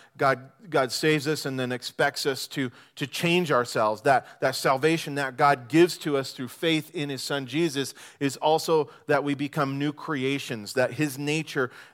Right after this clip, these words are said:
then is inside of us through the whole indwelling of the Holy Spirit, and, and, and God refines us. He, he sanctifies us. He purifies us. He, he makes us more like him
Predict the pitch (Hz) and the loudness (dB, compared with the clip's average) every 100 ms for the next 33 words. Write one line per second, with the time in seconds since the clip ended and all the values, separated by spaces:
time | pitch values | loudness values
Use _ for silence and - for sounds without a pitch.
0 | - 139 143 147 143 131 143 131 139 135 | -4 -2 0 -2 -4 -4 -6 -2 0 2
1 | 131 120 - 139 123 - 160 151 131 135 | 0 -4 -6 -10 -10 -4 -4 -4 -4 0
2 | 143 143 135 120 123 120 - 131 117 107 | 0 0 -4 -6 -6 -8 -8 -4 -2 -2
3 | 110 113 - - - 123 143 123 135 127 | -6 -14 -16 -16 -6 -4 -2 2 2 2
4 | 110 123 - 139 135 135 117 104 - 117 | -2 -10 -4 -2 0 -2 -6 -8 -10 -12
5 | 107 - - 123 - 151 143 135 - 123 | -14 -18 -10 -6 -2 -2 -2 -6 -2 0
6 | 113 110 - 117 - - 147 139 131 123 | 0 -4 -12 -12 -12 -4 0 0 0 -2
7 | 110 104 113 - 117 - - 147 135 131 | -2 -4 -8 -8 -10 -12 -12 -8 -6 -2
8 | 147 156 151 - 151 165 165 147 135 - | -2 -2 -6 -6 -2 2 4 4 2 -2
9 | - 147 139 | -4 -2 -2